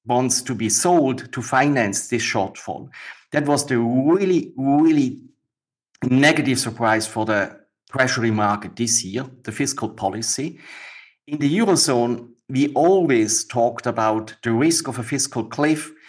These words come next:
because we need to reform the Growth and Stability Pact.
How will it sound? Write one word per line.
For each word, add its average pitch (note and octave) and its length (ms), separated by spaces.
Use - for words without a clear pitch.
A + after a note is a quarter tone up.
because B2 460
we A#2+ 140
need D#3+ 340
to D3+ 60
reform A#2 400
the A2+ 80
Growth A#2 300
and G#2+ 100
Stability G#2 480
Pact. - 400